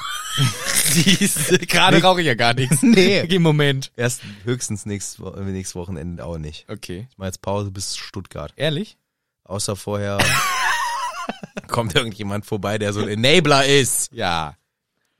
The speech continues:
Speaker 1: Also, wer war das Ziel? Diskutieren sie, wer war der Täter? War es vielleicht Slakon selber mit dem Imperius oder so? Man glaubt's nicht, man weiß es nicht. Es wird viel diskutiert, was ist hier eigentlich passiert? Und dann
Speaker 2: Ja, und dann?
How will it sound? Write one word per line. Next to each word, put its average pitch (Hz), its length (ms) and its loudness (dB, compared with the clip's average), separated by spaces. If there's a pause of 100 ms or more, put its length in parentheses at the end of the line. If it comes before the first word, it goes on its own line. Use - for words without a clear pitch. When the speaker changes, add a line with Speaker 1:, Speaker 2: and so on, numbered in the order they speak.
(300)
Speaker 1:
Also, 127 340 -2
wer 156 120 2
war 165 80 4
das 123 180 -2
Ziel? 196 340 -4 (440)
Diskutieren 135 560 -4
sie, 117 240 -8 (100)
wer 120 180 -4
war 107 120 0
der 90 160 -6
Täter? 180 360 -2
War 117 80 0
es - 80 -8
vielleicht 110 200 -10
Slakon 127 380 -6
selber 156 460 -2
mit 123 120 -14
dem 120 120 -8
Imperius 180 460 -8
oder 147 120 -8
so? 139 80 -6
Man 120 160 -8
glaubt's 151 380 -6
nicht, 135 220 -10
man 123 120 -8
weiß 143 240 -8
es 139 100 -18
nicht. 127 200 -12 (320)
Es - 160 -8
wird 202 140 2
viel 185 120 -6
diskutiert, 151 440 -4 (120)
was 147 220 0
ist - 180 -4
hier - 160 -4
eigentlich 135 240 -6
passiert? 127 540 -4 (120)
Und 127 200 -4
dann 196 320 4 (960)
Speaker 2:
Ja, 104 160 -2
und 95 160 -4
dann? 110 280 2